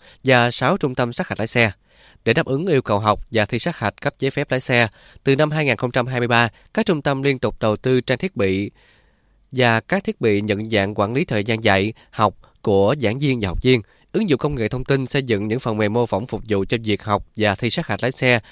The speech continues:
theo thông tư mười hai của Bộ Giao thông Vận tải. Bên cạnh đó, các trung tâm đào tạo lái xe còn đầu tư trang bị cabin học lái, thiết bị giám sát thời gian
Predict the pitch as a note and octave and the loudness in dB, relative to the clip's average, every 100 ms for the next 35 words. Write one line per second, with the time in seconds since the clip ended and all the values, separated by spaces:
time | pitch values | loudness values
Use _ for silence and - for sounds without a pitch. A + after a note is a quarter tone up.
0 | - - C#3 B2+ C3+ B2+ B2+ A#2 G#2+ G2 | -10 -4 -2 -2 0 2 2 2 0 -2
1 | A2+ A#2 A2 G2+ F#2 A#2 - - G2 G2+ | 0 0 0 0 0 0 -4 -6 -2 -2
2 | A2+ G2 F#2+ F2+ G#2+ G#3+ - - - - | -2 -4 0 0 2 -2 -8 -20 -20 -4
3 | F3+ C#3+ C3 C3+ F#3+ A3 - D3 C#3 B2+ | -2 0 -2 -2 -2 -2 -4 -2 -2 -2
4 | G#2+ G2+ B2 D#3 C3+ B2 A#2+ G#2+ G2+ C3 | -2 -2 -2 -2 0 0 0 0 2 2
5 | B2+ A#2+ A#2 G#2 G2+ G#2+ A2+ - - C3+ | 2 -2 0 0 0 0 -4 -12 -4 0
6 | B2+ C3 A2 F#2 A2 B2+ A3 - - - | 2 2 0 0 0 0 0 -6 -4 -2
7 | - A#2 G2+ G2+ G#2+ - _ _ C3 D#3 | 0 2 2 2 0 -6 _ _ 0 2
8 | F#3+ A3+ - G2+ B2 B2 | 0 -4 -2 0 2 0